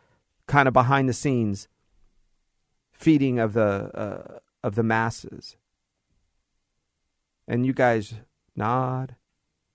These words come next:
drive around. Well, listen, hey, if you're retired and you want to do something about it, get involved. But go to a place where you can get involved. It's often not Los Angeles. I'm sorry. I think California is lost.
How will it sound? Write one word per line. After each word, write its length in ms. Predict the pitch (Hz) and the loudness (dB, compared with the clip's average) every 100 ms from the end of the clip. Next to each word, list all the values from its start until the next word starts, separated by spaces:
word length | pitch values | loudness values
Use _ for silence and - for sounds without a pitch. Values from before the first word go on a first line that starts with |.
| _ _ _ _ _ _ | _ _ _ _ _ _
drive 300 | - 113 117 | 0 0 0
around. 480 | 117 117 117 120 - | -2 -2 -4 -8 -10
Well, 140 | - | -6
listen, 320 | 208 - 131 127 | -4 -2 -2 0
hey, 180 | 170 202 | 0 0
if 100 | 131 | 0
you're 120 | 165 | 0
retired 420 | 170 - 160 247 | -2 0 2 4
and 100 | 214 | 4
you 80 | 165 | 2
want 160 | 170 160 | 2 0
to 60 | |
do 140 | 127 160 | 0 -2
something 360 | - 143 143 | -2 -4 -2
about 320 | 117 127 185 170 | -2 -2 0 0
it, 140 | 170 _ _ _ | -2 _ _ _
get 140 | - 156 | -2 0
involved. 560 | 196 147 180 175 - - _ - | 2 0 0 -2 -6 -14 _ -4
But 180 | 139 | 2
go 160 | 147 175 | 8 8
to 100 | 240 | 8
a 60 | 175 | 2
place 340 | - 123 - | 2 -2 -2
where 80 | 117 | -6
you 120 | 104 | -6
can 160 | 113 104 | -6 -4
get 100 | 98 | -4
involved. 480 | 95 90 - - - _ _ _ _ _ - | -4 -8 -10 -16 -20 _ _ _ _ _ -4
It's 40 | |
often 300 | 127 185 247 | -2 -2 -2
not 200 | 190 151 | 0 0
Los 260 | 147 135 - | 0 -4 -2
Angeles. 400 | 135 202 139 - | -4 -4 -6 -6
I'm 80 | 120 | -6
sorry. 400 | - 135 190 - - - | -2 0 0 -4 -10 -2
I 100 | - | 0
think 180 | 196 214 | 0 0
California 540 | 160 147 - 156 143 | 2 2 2 0 0
is 160 | 123 110 | -4 -2
lost. 540 | 117 120 - - - | 2 2 0 -12 -20